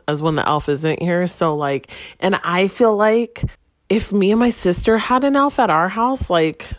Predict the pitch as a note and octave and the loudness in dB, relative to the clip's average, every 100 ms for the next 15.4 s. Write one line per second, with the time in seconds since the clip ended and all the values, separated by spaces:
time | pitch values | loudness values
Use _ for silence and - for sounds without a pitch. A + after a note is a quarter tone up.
0 | - F3+ F3+ E3 C#3+ - B2+ C#3 C3+ - | -6 -2 2 0 0 -6 -10 -10 -10 -10
1 | C#3+ F#2 - - - D3+ D3 - - - | -10 -10 -8 -2 0 2 0 -4 -8 -8
2 | - C3 - C#3+ - G#1+ - - C3 D#2 | -8 -10 -6 -6 -4 -6 -8 -8 -8 -8
3 | - E2+ - - C#3 C3+ D#3 F3 A3+ A#3 | -8 -8 -8 -8 -10 -6 -6 -6 -4 -2
4 | A#3+ A#3+ A#3 - D#3+ D3+ D3+ D3+ - - | 0 -2 -4 -2 0 0 -4 -10 -20 -20
5 | _ - G3 F#3 G#3 F#3 D3+ C#3 C#3+ D3 | _ -2 0 2 2 2 0 0 0 -2
6 | - _ D3 C3 C3 D#3 D3+ D#3 C3+ B2 | -6 _ -4 -2 -2 -2 -2 -2 -6 -8
7 | - B2 - - A#2+ A#2+ - - A#2 A2 | -10 -10 -8 -6 -4 -4 -8 -10 -10 -8
8 | B2+ D3+ D#3 - _ _ - C4 D4+ - | -6 -6 -8 -10 _ _ 0 0 0 -2
9 | B3 D#3 B2 - D#3+ - - - G#3+ G#3+ | -2 -2 -4 -8 -10 -18 -20 -6 -2 2
10 | G#3+ A#3 C4 D#3+ - C3+ C3+ C#3+ C3 G3 | 2 0 0 0 0 0 0 0 -2 -2
11 | - D#3 E3 F3 G3+ D#3 E3+ - - - | -4 -8 -6 -4 0 0 0 -4 -6 -2
12 | F3+ - C#3+ D#3+ - F#3 A#3+ A#3 - D#3 | -2 -2 -4 -6 -8 -4 -4 -2 -4 -4
13 | F#3 - _ _ _ _ - _ _ - | -6 -10 _ _ _ _ -20 _ _ -14
14 | - E3 - F3 E3 D#3+ - - D#3+ D#3+ | -6 -4 -2 -2 0 -2 -4 -2 0 2
15 | D#3+ - D#3+ D#3+ | 0 -4 -6 -6